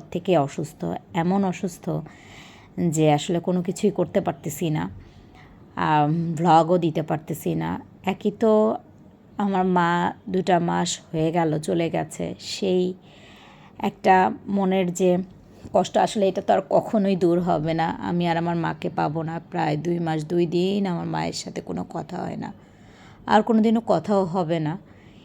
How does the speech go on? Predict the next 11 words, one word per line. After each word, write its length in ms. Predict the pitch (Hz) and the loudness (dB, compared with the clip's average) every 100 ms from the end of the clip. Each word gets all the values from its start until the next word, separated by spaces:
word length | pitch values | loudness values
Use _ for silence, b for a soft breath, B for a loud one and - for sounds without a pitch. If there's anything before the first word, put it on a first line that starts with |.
| B | B
এর 180 | - 220 | 4 6
মধ্যে 400 | 220 233 180 233 | 6 4 0 0
আবার 160 | 202 190 | 2 4
অসুস্থ 480 | 156 220 202 - 180 196 - - | 2 -2 -4 -4 -4 -4 -6 -4
একেবারেই। 800 | 185 - 214 175 185 185 220 247 - | -4 -2 -2 2 2 4 2 0 -6
আর 180 | 185 180 | -2 2
রমজানটাকে 1000 | 170 170 170 185 185 196 185 - 196 202 B B B B B B B B B B - - | 4 2 0 -2 -2 -4 -4 -2 0 0 B B B B B B B B B B -20 -8
মানে 280 | 185 170 170 | -2 0 2
যতভাবে 600 | 175 180 196 185 156 196 | 2 2 4 2 0 -2
চেষ্টা 480 | 202 202 - - 220 | 0 0 -2 0 0
করতেছি 800 | 202 214 202 - 226 - 196 208 | 2 -2 -2 -2 -2 0 -2 -2